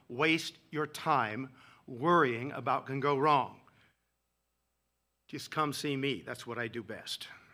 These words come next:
One thing I have learned about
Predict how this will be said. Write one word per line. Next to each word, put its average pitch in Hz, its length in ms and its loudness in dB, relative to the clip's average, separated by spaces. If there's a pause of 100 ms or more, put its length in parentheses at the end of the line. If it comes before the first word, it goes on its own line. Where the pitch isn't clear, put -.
(4000)
One 240 140 -4
thing 226 160 -2
I 170 120 6
have 165 300 0
learned 127 380 -2
about 117 260 -8